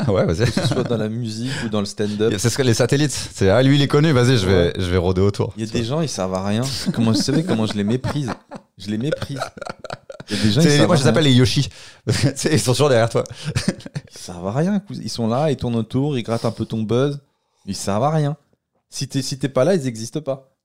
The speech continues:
Speaker 1: Il faut, mais faut, c'est un con-, c'est un bon conseil à donner aux jeunes humoristes, de, deviens pas le satellite de quelqu'un, tu vois, parce que
Speaker 2: Ils s'en, on s'en rend même pas compte, parce que le travail de ces gens-là, c'est de faire croire qu'ils t'apportent quelque chose.
Speaker 1: C'est
Speaker 2: Ça
Speaker 1: vrai.
Speaker 2: peut être, euh,
Speaker 1: C'est
Speaker 2: un
Speaker 1: vrai.
Speaker 2: manager. Il dit, « Ouais, t'inquiète pas, je vais m'occuper de toi. »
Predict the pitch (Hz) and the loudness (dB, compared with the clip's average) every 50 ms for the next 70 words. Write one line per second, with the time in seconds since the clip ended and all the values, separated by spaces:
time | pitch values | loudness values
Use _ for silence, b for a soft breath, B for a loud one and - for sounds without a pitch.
0 | _ _ _ B B B B B B B B B B - - 113 120 117 - - | _ _ _ B B B B B B B B B B 0 0 2 2 2 2 0
1 | 110 - - 110 104 - 123 117 92 - 104 98 113 131 - 123 - 139 120 101 | 0 0 2 0 2 2 0 0 0 2 2 2 2 2 0 0 2 2 2 4
2 | 95 101 98 98 90 82 80 85 85 78 76 78 80 101 117 95 76 73 71 71 | 4 4 4 4 4 4 2 2 0 0 0 0 2 0 0 0 0 -2 -2 0
3 | 85 85 101 101 113 107 92 85 78 - 85 - 87 78 80 76 76 76 69 - | 0 0 0 0 0 0 0 0 0 -2 -2 -4 -4 -4 -6 -6 -8 -10 -10 -10
4 | - - - - - - - 65 67 67 - - - - - 69 71 71 71 73 | -10 -10 -10 -12 -14 -14 -14 -14 -14 -14 -16 -18 -16 -14 -12 -12 -12 -12 -12 -12
5 | 107 104 - 135 120 120 120 - 113 113 120 120 127 127 131 131 - 175 180 185 | -10 -8 -8 -6 -6 -6 -4 -4 -2 -2 -2 -2 -2 -2 -4 -4 -4 -4 -6 -6
6 | - - - - 110 - - 123 113 110 107 - - 123 127 123 117 110 - 113 | -6 -8 -8 -8 -6 -4 -2 0 0 0 0 -2 -2 -2 -2 -2 -4 -6 -6 -6
7 | 104 113 123 156 - - 95 - - 104 - - - - - - 101 - - 98 | -4 -4 -4 -4 -4 -6 -10 -10 -12 -12 -10 -12 -12 -12 -10 -12 -10 -8 -10 -10
8 | - - 98 - 98 - - 120 113 110 113 _ _ _ _ _ _ - - - | -8 -8 -10 -8 -10 -10 -8 -8 -10 -10 -12 _ _ _ _ _ _ -6 -4 -2
9 | - - 113 113 113 - 117 104 104 101 101 98 - 107 104 107 104 101 101 98 | 0 0 0 0 -2 -2 -2 0 0 0 -2 -2 -4 -4 -2 -2 -2 -2 -4 -4
10 | 101 104 101 113 143 - - _ _ _ _ _ _ _ _ - 107 104 104 104 | -2 -2 -2 -2 -2 -4 -8 _ _ _ _ _ _ _ _ -10 -6 -4 -4 -4
11 | - 101 - 101 - - 101 98 104 98 90 90 - - - 87 - - - 98 | -4 -6 -6 -6 -4 -2 -2 -2 -2 -4 -4 -6 -8 -10 -12 -12 -10 -6 -6 -6
12 | 90 101 | -6 -8